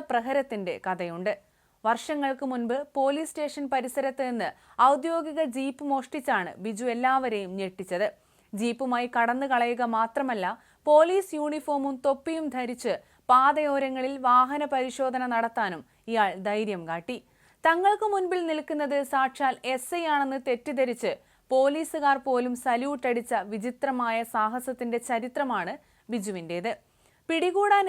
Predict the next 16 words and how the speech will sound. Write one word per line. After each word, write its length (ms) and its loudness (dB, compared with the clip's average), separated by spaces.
എത്തുന്ന 240 -4
പോലീസുകാരെ 720 0
പലതവണ 500 2
ബിജു 240 -4
അതിസാഹസികമായി 1080 -4
വെടിവെച്ചിട്ടുണ്ട്. 760 -4
വളയുന്ന 440 4
പോലീസ് 400 2
സംഘത്തിന് 500 -2
നേരെ 220 -2
മാരകായുധങ്ങളുമായി 1200 2
പാഞ്ഞെടുക്കുന്നതും 840 0
പുഴയിൽ 380 2
ചാടി 280 6
നീന്തി 400 -2
രക്ഷപ്പെടുന്നതും 680 -2